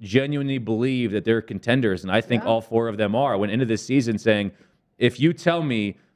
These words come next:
Speaker 1: any s-, any which way how you have these four teams ranked power rankings-wise before the season,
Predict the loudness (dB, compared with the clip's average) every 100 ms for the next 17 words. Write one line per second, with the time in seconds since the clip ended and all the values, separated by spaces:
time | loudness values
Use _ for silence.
0 | _ -2 0 0 -4 -8 -2 0 0 -2
1 | -4 -2 0 0 -2 -2 -2 0 -2 0
2 | -2 -2 -4 -4 0 0 0 -4 -2 0
3 | 0 0 -4 0 0 0 -4 -6 -6 0
4 | 0 0 -6 -6 -4 -2 -4 -2